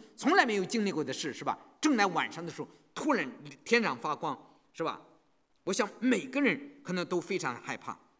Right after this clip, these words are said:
非常害怕。但是天使每一次显现，跟人说的一句话头一句话就是什么呀？给玛利亚说的什么？“不要害怕。”给撒加利亚说的什么？“不要害怕。”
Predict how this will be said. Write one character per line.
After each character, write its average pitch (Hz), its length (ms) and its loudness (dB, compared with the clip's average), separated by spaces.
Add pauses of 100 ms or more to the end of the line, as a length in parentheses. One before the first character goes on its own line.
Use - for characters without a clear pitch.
(180)
非 165 100 -2
常 123 140 -4
害 107 120 -12
怕。 80 120 -16 (320)
但 220 180 2
是 196 180 -6
天 233 220 -2
使 - 240 -6 (180)
每 226 200 8
一 339 140 2
次 - 180 0
显 131 260 0
现， 151 160 -4
跟 185 160 4
人 180 100 0
说 180 180 -2
的 147 120 -2
一 170 140 -6
句 156 100 -4
话 131 240 -2 (340)
头 - 160 -2
一 220 40 4
句 170 80 0
话 147 140 2
就 131 100 -2
是 117 60 -6
什 117 80 -6
么 104 80 -6
呀？ 92 180 -6 (1080)
给 190 100 -2
玛 196 200 6
利 202 80 4
亚 196 120 6
说 165 160 0
的 151 80 -2
什 135 60 -2
么 110 240 -6 (520)
？“不 254 100 4
要 262 120 10
害 180 180 2
怕。” 139 340 0 (260)
给 262 100 6
撒 262 200 4
加 262 140 2
利 269 80 0
亚 247 120 4
说 240 140 2
的 180 120 0
什 160 100 -4
么 147 280 2 (440)
？“不 285 200 4
要 202 120 8
害 180 220 0
怕。” 120 240 -8